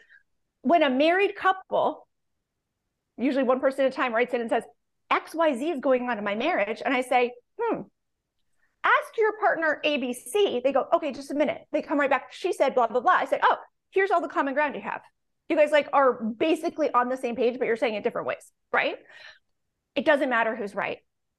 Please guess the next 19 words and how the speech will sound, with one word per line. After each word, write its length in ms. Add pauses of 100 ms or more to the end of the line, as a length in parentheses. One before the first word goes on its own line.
(160)
especially 680
when 160
you're 120
communicating 840
with 120
teenagers, 580
especially 840
when 160
you 80
have 320
a 60
goal 440
in 120
mind 380
together, 800 (340)
right? 280
Which 180
was, 200
like, 200